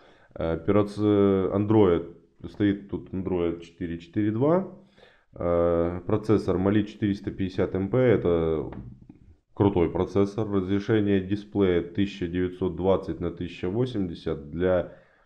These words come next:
пятидюймового экрана это охренительное разрешение.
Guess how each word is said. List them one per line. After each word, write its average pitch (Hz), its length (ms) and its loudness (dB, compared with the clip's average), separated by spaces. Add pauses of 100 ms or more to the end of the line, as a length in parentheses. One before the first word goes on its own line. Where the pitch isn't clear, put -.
(520)
пятидюймового 95 880 2
экрана 113 680 0
это 92 760 -2
охренительное 92 920 0
разрешение. 76 800 -6